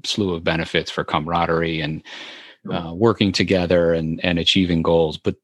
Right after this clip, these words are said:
Speaker 1: there's also something to be said about, like, setting a, a, setting a specific goal as an individual, you know, as a young person too. I think it's a nice, nice level of accomplishment. Um,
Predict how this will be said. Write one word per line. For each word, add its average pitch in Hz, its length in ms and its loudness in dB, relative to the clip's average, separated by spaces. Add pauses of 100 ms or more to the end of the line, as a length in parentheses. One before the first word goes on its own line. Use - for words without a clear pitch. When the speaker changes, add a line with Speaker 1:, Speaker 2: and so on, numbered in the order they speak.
Speaker 1:
there's 104 200 2
also 110 400 4
something 92 480 0
to 95 100 -2
be 85 140 0
said 92 280 2
about, 80 360 -2
like, 80 160 -2
setting 85 440 2
a, 76 280 -6 (160)
a, 80 100 -8
setting 90 320 0
a 76 60 -4
specific - 580 -2
goal 85 380 2
as 76 120 -4
an 78 120 -2
individual, 78 720 -2 (180)
you 87 100 2
know, 82 200 2
as 80 120 0
a - 60 0
young 90 300 4
person 78 400 0
too. 87 280 2 (320)
I 104 60 -10
think 90 240 -4
it's - 240 -6
a 82 340 -2 (480)
nice, 98 300 2
nice 104 320 -2
level 90 240 0
of 80 60 -6
accomplishment. 87 680 0 (800)
Um, 107 360 4